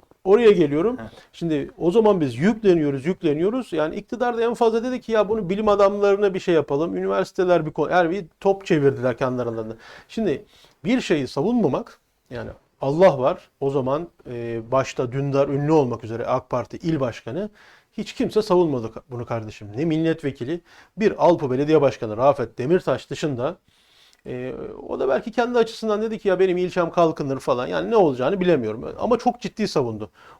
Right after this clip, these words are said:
Speaker 1: Onun dışında hiç kimse savunmadı. Allah var. Haklarını teslim etmeyelim. Bu şuydu.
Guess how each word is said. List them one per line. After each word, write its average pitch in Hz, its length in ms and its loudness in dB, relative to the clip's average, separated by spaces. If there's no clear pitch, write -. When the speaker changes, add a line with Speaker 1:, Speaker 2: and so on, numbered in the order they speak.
Speaker 1:
Onun 262 280 2
dışında 196 280 -4
hiç 143 240 -8
kimse 233 260 -2
savunmadı. 151 580 -2
Allah 135 360 2
var. 175 180 2
Haklarını 165 380 0
teslim 165 280 -2
etmeyelim. 143 420 -4
Bu 247 80 0
şuydu. 151 480 -2